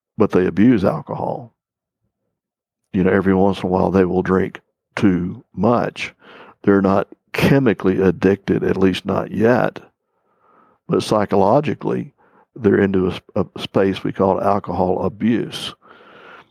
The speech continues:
And so you can think in terms of that as a metaphor. There can be abuse of a substance or abuse of a behavior. It's not yet addiction. But if you keep abusing and you keep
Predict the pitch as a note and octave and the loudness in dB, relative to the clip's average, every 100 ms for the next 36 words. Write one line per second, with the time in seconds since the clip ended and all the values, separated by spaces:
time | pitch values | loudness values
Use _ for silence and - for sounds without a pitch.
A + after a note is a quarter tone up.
0 | _ - G2 G2 G2+ F#2 A2+ A2 F#2 - | _ 0 0 2 0 4 4 2 0 0
1 | C#3 - G2 F#2 - F#2 F#2 F#2+ F2+ G2 | 0 2 -2 -2 0 0 2 0 2 2
2 | F#2 F2 F#2 G2 G2 - G2 A2 G2 G2+ | 2 -2 0 2 0 -2 -2 -2 -2 0
3 | F#2+ G2+ F#2 F#2+ F#2+ G#2 A2 - - - | 2 0 0 0 2 -2 -6 -12 -20 -20
4 | _ _ _ - F2+ F2+ G#2+ A#2 G#2 - | _ _ _ -2 0 4 6 4 2 -2
5 | F2+ F2+ - G2+ G2 - - - G2 F2+ | 0 0 0 0 0 -2 -4 -6 -2 -2
6 | F#2+ F#2 F#2+ F2+ - G2+ F2 F2+ F2+ F#2+ | -2 2 2 2 0 -2 0 -2 0 2
7 | G2+ G2+ F#2 - - - - G2+ - F#2+ | 2 2 0 -4 -8 -6 0 0 2 0
8 | F#2+ F#2 F2 F2 F#2 - - F#2 A2+ _ | 2 2 2 2 0 0 -8 -10 -18 _
9 | _ _ _ _ _ _ _ _ _ _ | _ _ _ _ _ _ _ _ _ _
10 | - - _ - G#2 F#2+ - G#2 - A2+ | -20 -20 _ -2 0 2 0 -2 2 0
11 | - G#2+ F#2 G2+ A2+ A2+ G2 F2+ F2+ F#2 | 2 0 0 2 2 2 0 -4 -6 -6
12 | G#2 - G#2+ G#2 | -6 -2 -2 -2